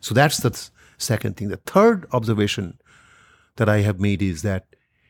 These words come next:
no matter how smart these individuals are at H P Labs or the Corporate Research Center or ansys, they will not know, be able to innovate in every topic. They need to keep their eyes open, right,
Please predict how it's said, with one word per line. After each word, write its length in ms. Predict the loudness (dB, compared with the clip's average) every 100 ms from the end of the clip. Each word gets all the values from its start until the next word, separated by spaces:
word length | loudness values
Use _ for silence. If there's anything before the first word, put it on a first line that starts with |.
| _ _
no 220 | 4 4
matter 320 | 6 4 4 0
how 340 | 2 4 6
smart 400 | 4 2 2 4
these 180 | 2 2
individuals 560 | 2 2 2 0 -4
are 240 | -4 -4 -4
at 160 | -4
H 200 | -4 -4
P 100 | -2
Labs 320 | 0 0 -2 -4
or 100 | -6
the 140 | -8
Corporate 440 | -2 -2 0 -2
Research 300 | -2 -2 -4
Center 320 | -2 -4 -4 -6
or 100 | -6
ansys, 540 | -6 -6 -6 -8 -10 -12 _ _ -2
they 180 | 4 6
will 140 | 6
not 480 | 4 4 2 2 0
know, 460 | 2 2 2 -2 -10 _ _ _ _ _ _ _ _ _ _ _ -4
be 180 | 4 4
able 180 | 4
to 120 | 4 4
innovate 420 | 4 4 2 -2
in 140 | -2
every 220 | -2 -2
topic. 360 | -6 -8 -10 -16 _ _ _ _ _ _
They 300 | 0 4 6
need 220 | 4 2
to 100 | -2
keep 260 | -2 -6 0
their 240 | 0 0
eyes 260 | 0 0 0
open, 480 | -4 -4 -6 -8 -8
right, 280 | -6 -6